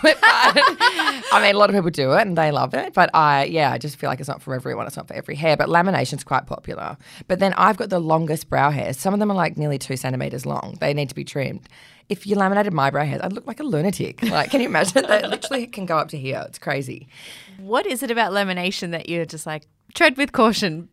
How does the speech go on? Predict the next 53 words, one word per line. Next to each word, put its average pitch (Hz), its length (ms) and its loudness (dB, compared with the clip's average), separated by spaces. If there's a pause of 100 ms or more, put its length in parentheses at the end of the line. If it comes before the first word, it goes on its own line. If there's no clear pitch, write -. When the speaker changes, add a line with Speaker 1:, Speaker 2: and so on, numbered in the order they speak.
(120)
Speaker 2:
people"? 175 420 -2
<laughs> 240 260 0
Speaker 1:
It's, 233 280 -2
so - 180 -2
it's 214 120 0
perming 240 420 2
the 196 80 4
hair. 147 500 0 (720)
And 165 600 2 (220)
I've 185 140 4
seen 247 200 2
it 233 100 0
done 165 280 2
really 147 260 4
well. 139 380 0
It 135 60 -8
just, 156 240 -4
it's, - 300 -14 (120)
just - 160 -8
depends 151 260 -4
on 139 80 -4
the 131 80 -4
hair 135 200 0
type. - 220 -6
If, 135 280 -10
if 160 140 -8
it's 156 140 -8
done 180 420 -2 (100)
wrong, 139 560 -4
hairs 151 300 -2
can 143 160 -8
just - 200 -14 (800)
come 143 240 -10
out 143 300 -6
as 139 120 -12
you're 139 60 -10
brushing 143 400 -2
them. - 260 -6 (340)
Yeah, - 260 -6
I 147 40 -6
think 151 160 -8
it 160 60 -6
has 156 180 -4
to 175 60 -12
be 175 60 -6
done 139 140 -2
correctly 135 480 -8
and 147 100 -2
on 165 160 4
the 147 80 2
right 127 160 2
hair 123 220 -2
type. 117 240 -8